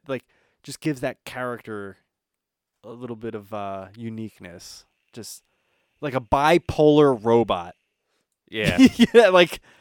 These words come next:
Speaker 1: it's very, very odd if you think about it.
Speaker 2: Yeah, for, for sure. It, it's, having it be bipolar, it makes it really, uh, like,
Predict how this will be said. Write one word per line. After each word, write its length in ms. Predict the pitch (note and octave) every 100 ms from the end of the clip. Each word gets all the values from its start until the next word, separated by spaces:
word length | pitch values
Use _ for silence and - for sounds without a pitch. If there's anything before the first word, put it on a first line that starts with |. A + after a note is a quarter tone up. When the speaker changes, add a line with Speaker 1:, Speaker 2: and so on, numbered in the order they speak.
| _ _ -
Speaker 1:
it's 160 | D3+
very, 580 | C3 C3+ E3+ F3 D#3+ D3+ -
very 540 | B2+ A#2+ D3 C#3+ C3
odd 380 | A2+ A#2+ A2+ G#2
if 100 | -
you 60 | A2+
think 220 | B2+ A#2
about 300 | G2+ F#2 F#2
it. 120 | F#2 _ -
Speaker 2:
Yeah, 200 | B2 G2 F2+
for, 220 | A#2+ B2+ -
for 120 | C3+
sure. 380 | - A#2 F#2 -
It, 200 | A#2+ B2
it's, 280 | - B2+ - _ _ _ _ _ _
having 360 | - D3+ E3+
it 120 | E3 -
be 140 | C3+
bipolar, 640 | B2+ A#2+ - A2+ G#2+ F#2+ F2
it 100 | -
makes 280 | G2 G2+ -
it 60 | -
really, 680 | G2 G2 G2 F#2+ F2+ F2 -
uh, 360 | F2+ E2 C#2 C#2+
like, 420 | F2+ F2 - _